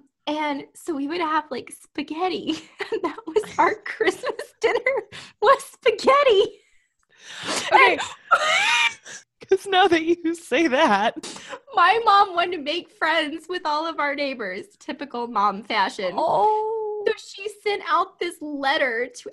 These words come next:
Speaker 1: every single adjoining person in this West Texas property, you know, hundred acre plot subdivision thing.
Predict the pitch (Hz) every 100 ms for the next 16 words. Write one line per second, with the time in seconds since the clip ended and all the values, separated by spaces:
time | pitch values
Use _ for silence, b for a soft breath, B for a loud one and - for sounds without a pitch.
0 | - 269 359 359 - 302 302 277 - 247
1 | 247 269 285 233 277 - 208 202 208 -
2 | 233 196 220 226 220 208 202 - 190 196
3 | 202 190 185 180 196 156 170 - 208 196
4 | - 185 180 - 285 - - 190 180 185
5 | 180 190 190 151 202